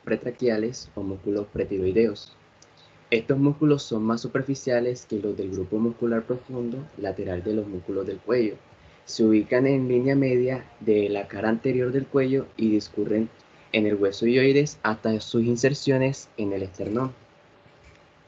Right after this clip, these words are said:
Entonces, los músculos infrayoideos trabajan de manera sinérgica, ok, trabajan de manera sinérgica para abatir y descender el hueso hioides, de manera que se convierta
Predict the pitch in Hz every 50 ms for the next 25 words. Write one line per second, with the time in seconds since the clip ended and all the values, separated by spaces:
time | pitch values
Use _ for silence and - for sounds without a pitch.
0 | _ _ - - - - _ _ _ _ _ _ _ - 139 143 143 - 120 -
1 | - 131 131 131 135 139 147 151 - 180 190 202 196 185 170 - 165 156 151 151
2 | 147 120 113 113 113 120 135 - - - - 110 107 104 104 101 107 110 113 117
3 | 123 135 127 120 110 107 104 98 98 95 101 107 113 - - 127 127 120 117 113
4 | 117 120 117 - 135 135 143 143 - - _ _ _ _ _ _ _ _ _ _
5 | _ _ _ _ _ _ _ _ _ _ _ _ _ _ - 98 95 98 117 135
6 | - - _ _ _ - - _ _ - - - - - - - 104 104 - -
7 | - - 101 104 104 104 113 123 131 131 123 120 120 131 - 143 135 127 120 131
8 | 139 135 - 127 - - 110 110 113 123 135 131 - 135 131 - - - - 120
9 | 117 113 113 - - 104 95 95 95 98 110 117 - - - - - - 113 120
10 | 117 110 104 98 - - 101 98 107 117 127 127 120 110 113 - - - _ _
11 | _ - - - - - - - 110 113 117 120 117 113 113 110 117 123 123 -
12 | 143 143 - 151 135 - - 131 123 113 110 110 110 113 - - - 123 127 127
13 | 127 113 -